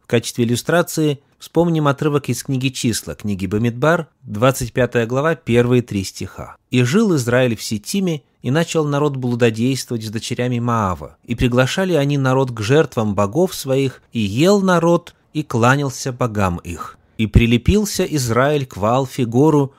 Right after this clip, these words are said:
и воспламенился гнев Господень на Израиля». Мы узнаем, что пища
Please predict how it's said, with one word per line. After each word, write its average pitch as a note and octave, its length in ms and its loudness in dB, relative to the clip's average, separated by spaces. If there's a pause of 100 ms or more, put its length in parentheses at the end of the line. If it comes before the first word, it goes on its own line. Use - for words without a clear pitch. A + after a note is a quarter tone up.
(160)
и A2 80 -4
воспламенился B2 840 -2
гнев A#2 520 0
Господень B2+ 640 -2
на B2 200 2
Израиля». G#2+ 640 -4 (220)
Мы B2+ 100 2
узнаем, D3 400 2
что - 200 -2
пища - 720 -6